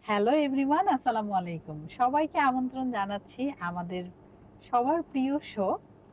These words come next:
নারী উদ্যোক্তার সাফল্য অনুষ্ঠানে এবং সাথে আছি আমি হাসিনা আনসার নাহার।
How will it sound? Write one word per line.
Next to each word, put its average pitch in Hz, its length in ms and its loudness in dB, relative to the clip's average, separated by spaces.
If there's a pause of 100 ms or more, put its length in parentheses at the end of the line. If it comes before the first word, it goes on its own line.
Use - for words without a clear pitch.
(300)
নারী 202 320 2
উদ্যোক্তার 302 540 -2
সাফল্য 339 560 -2
অনুষ্ঠানে 190 540 -6
এবং 262 180 -2
সাথে 269 380 -2
আছি 240 320 0
আমি 285 220 0
হাসিনা 262 420 0
আনসার 269 300 0
নাহার। 160 360 -4